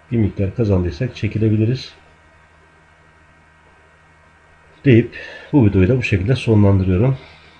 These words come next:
Diğer videoların içinde diğer videolarıma bakabilirsiniz, abone olabilirsiniz. Ee,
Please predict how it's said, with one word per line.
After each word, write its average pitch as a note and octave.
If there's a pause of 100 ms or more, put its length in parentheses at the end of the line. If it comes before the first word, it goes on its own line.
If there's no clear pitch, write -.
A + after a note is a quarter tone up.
Diğer A2
videoların G2+
içinde G#2
diğer A#2
videolarıma F#2
bakabilirsiniz, G2+ (100)
abone G2+
olabilirsiniz. F2+ (1300)
Ee, A2+